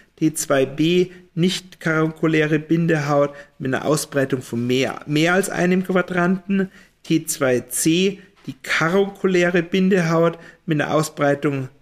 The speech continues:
kleiner gleich ein Quadrant der nicht bulbären Bindehaut. Und T zwei D karunkuläre Bindehaut mit einer Ausbreitung von größer als einem Quadrant der nicht bulbären Bindehaut.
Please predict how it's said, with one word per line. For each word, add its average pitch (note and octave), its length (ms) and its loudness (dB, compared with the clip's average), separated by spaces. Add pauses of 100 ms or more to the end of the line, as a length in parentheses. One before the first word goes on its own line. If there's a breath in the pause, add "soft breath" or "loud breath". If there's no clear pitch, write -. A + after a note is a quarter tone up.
(200)
kleiner C#3 380 0
gleich A#2 460 -6
ein D#3+ 240 -2
Quadrant D#3+ 640 -2
der G3 80 0
nicht G3 320 -2
bulbären E3+ 480 0
Bindehaut. D3+ 560 0 (360 soft breath)
Und D3+ 140 -6
T D#3+ 240 -2
zwei C3 300 -2
D D#3 420 2 (260 loud breath)
karunkuläre E3 920 0
Bindehaut D3 720 0 (280 loud breath)
mit C3+ 140 -4
einer B2+ 160 -4
Ausbreitung C#3 540 -2
von C3 160 -10
größer D3+ 420 2
als A2 140 -4
einem A#2+ 300 -4
Quadrant B2+ 680 -6 (280 soft breath)
der B2+ 120 2
nicht C3+ 300 -4
bulbären B2+ 440 0
Bindehaut. C3 580 -4